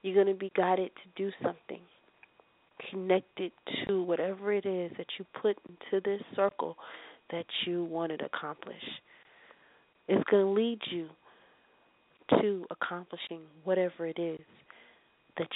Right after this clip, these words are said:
you accomplish. So that first guided thought, take action on it. Write it down. You might wanna write it down now. If you have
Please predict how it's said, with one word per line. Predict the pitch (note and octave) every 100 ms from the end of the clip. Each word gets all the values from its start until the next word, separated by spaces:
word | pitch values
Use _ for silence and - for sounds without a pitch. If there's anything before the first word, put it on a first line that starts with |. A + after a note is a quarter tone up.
| -
you | D#3+
accomplish. | - - D#3+ - F#3+ - - - _ _ _ - -
So | - F3+ E3
that | F3 F3 -
first | G3 G3 G3+ - - - - - - _ -
guided | F#3+ F#3+ - -
thought, | F3+ G3 - - - - _ _ _ _ _ _ - - -
take | G#3 -
action | F#3 - - -
on | - -
it. | F3+ - _ _ _ _ _ _ _ _ _ _ _ _ _ _ _ _
Write | E3 F3+
it | F#3+ -
down. | F3+ F3 D#3+ D#3+ E3 _ _ _ _ _ _ _ _ _ _ _ _
You | F3
might | F3 F#3+ F#3+
wanna | G3 F#3+
write | F#3 F#3+
it | F#3+
down | - G3 F#3+
now. | F#3+ G3+ E3
If | - F3+
you |
have | F3